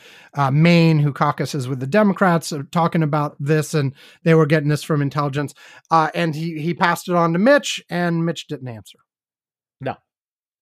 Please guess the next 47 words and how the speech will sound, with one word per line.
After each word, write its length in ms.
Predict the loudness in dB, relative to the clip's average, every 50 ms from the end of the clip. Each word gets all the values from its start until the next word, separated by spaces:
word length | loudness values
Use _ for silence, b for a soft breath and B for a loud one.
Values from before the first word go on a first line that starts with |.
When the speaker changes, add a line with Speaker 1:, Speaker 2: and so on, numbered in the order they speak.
| _ _ _ _ _ _ _ _ -10
Speaker 2:
Maybe 240 | -6 -6 -4 -4 -2
he 80 | 0 0
didn't 180 | 0 0 2
take 160 | 2 0 0
it 80 | 0 0
seriously. 460 | 2 2 2 2 2 -2 -6 -12 -12 -10
I'm 140 | -8 -6 -6
gonna 140 | -6 -6 -6
say, 140 | -6 -4 -2 -2 -2 -2 -2
I 60 | -4
think 220 | -4 -6 -6 -6
from 160 | -6 -8 -6 -6
Mitch, 240 | -8 -8 -10 -12
because 180 | -10 -8 -8 -6 0 0
I 100 | 2 2
don't 140 | 2 0
think 160 | -4 -4 -4 -4
he 80 | -4
wanted 280 | -4 -2 -2 -2 -2 -2 -2
Speaker 1:
Uh, 40 |
Speaker 2:
that 20 | -4
Speaker 1:
uh, 20 | -6
Speaker 2:
to 60 | -4
happen, 340 | -2 -2 -2 -2 -2 -6 -10
but 120 | -6 -2 2
I 100 | 2 4
don't 180 | 4 2 0
think 160 | -2 -4 -6 -6
he 100 | -8 -6
just 220 | -4 -4 -4 -4
didn't 220 | -4 -6 -6 -6 -8
take 160 | -8 -6 -4
it 40 | -2
Speaker 1:
Right. 120 | -2 0
Speaker 2:
seriously. 320 | 2 2 0 0 0 0 0
Speaker 1:
Well, 180 | 0 0 -2 -4
I, 100 | -10 -14 -14 _ _ _ _ _ _ _ _ _ _ _ _ _ _ _ _ _
or, 220 | -4 -4 -2 0
or, 320 | 2 4 4 4 4 2 2
or 140 | 2 2 2
he 140 | 2 2
didn't 180 | 0 0 0 0
wanna 220 | 0 2 0 0 -2
talk 320 | -4 -4 -4 -6 -6 -6 -6
to, 460 | -4 -2 -2 -2 -2 -2 -4 -6 -8
to 120 | -6 -2 0
Mitt. 360 | 0 0 0 -2 -6 _